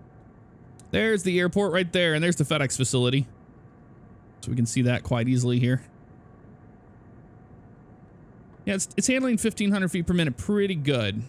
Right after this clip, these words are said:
I mean, and we're staying at right around two hundred ten knots for the most part. We might have to go up a little bit more there to play with it. But that's okay. So those are good. Landing gear, we'll put that down when we acquire the glide slope. Speed brakes, we'll arm those. A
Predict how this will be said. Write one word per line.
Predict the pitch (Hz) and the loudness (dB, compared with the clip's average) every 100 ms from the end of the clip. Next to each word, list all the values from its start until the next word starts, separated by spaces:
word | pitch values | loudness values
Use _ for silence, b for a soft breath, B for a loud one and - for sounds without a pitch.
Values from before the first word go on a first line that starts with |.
| - | -4
I | 131 | 0
mean, | 131 | 2
and | 131 127 127 | 2 2 0
we're | |
staying | 135 160 135 | 0 0 0
at | 127 | 2
right | 135 135 | 2 2
around | 127 131 123 | 2 2 2
two | 120 | 2
hundred | 113 | 0
ten | - 110 | 0 0
knots | 107 104 113 - - - - - | 2 2 0 -2 -8 -10 -16 -16
for | - | -2
the | |
most | 117 123 - | 0 0 -2
part. | - 98 - - - | -6 -4 -6 -10 -6
We | 123 | -2
might | 113 | 0
have | 120 104 | 0 0
to | |
go | 113 117 | 0 0
up | 117 | -2
a | 110 | -2
little | 120 170 | 0 0
bit | 160 - | 0 -4
more | 151 156 | -2 0
there | 151 139 123 | 2 2 0
to | 120 | -2
play | - 113 | -2 0
with | 110 120 | 2 0
it. | - - - - - - - - - - - - - - | -2 -10 -20 -20 -20 -20 -20 -20 -20 -20 -20 -20 -20 -6
But | 117 | -2
that's | 113 117 | 0 0
okay. | 117 107 98 - - - | 0 0 -4 -6 -16 -10
So | - | -4
those | 135 151 | -2 -2
are | |
good. | 131 151 139 | -2 -2 0
Landing | 147 151 | 0 0
gear, | 139 147 147 | 0 0 0
we'll | 123 | 0
put | 156 143 | -2 0
that | 135 131 | -2 0
down | 143 143 143 | 0 0 2
when | 135 131 | 2 2
we | 131 131 - | 2 0 -2
acquire | 120 - 147 139 135 | -6 -2 0 2 0
the | 120 120 120 120 - | 2 0 0 -2 -6
glide | 117 131 143 139 | -4 0 0 0
slope. | - 131 139 - - - | 2 0 0 -6 -20 -12
Speed | - - 147 | -10 -4 -2
brakes, | 123 131 - - - - | 0 0 -2 -2 -2 -2
we'll | 117 - | -4 -2
arm | 139 131 | 0 2
those. | 120 135 | 2 2
A | 180 | 0